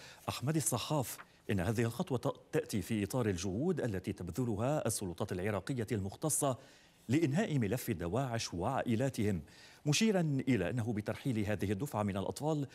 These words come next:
يصل العدد الكلي إلى تسعمائة وأربعين طفلا من مختلف الجنسيات.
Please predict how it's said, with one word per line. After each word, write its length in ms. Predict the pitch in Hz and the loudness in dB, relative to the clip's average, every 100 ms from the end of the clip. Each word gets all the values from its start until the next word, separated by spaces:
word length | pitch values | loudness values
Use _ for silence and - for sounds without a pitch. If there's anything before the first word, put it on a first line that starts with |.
| - - - | -14 -12 0
يصل 680 | 107 98 - 131 127 117 | 2 2 0 0 0 0
العدد 380 | 110 104 110 110 | 0 0 0 0
الكلي 560 | 110 - 113 117 196 113 | 0 0 0 2 2 2
إلى 260 | 110 95 101 | 0 0 0
تسعمائة 760 | - 127 101 98 - 104 127 165 | -2 -4 -4 -2 -4 -2 -2 0
وأربعين 760 | 104 101 87 90 110 180 143 | 0 0 -2 -2 0 0 -2
طفلا 520 | 117 143 117 120 139 131 - - | -4 -6 -2 0 0 -4 -10 -6
من 260 | 107 120 87 | 0 0 2
مختلف 460 | 101 - 160 156 123 | -2 0 -2 0 -2
الجنسيات. 680 | 92 95 - 95 82 - | -2 -4 -2 -2 -4 -8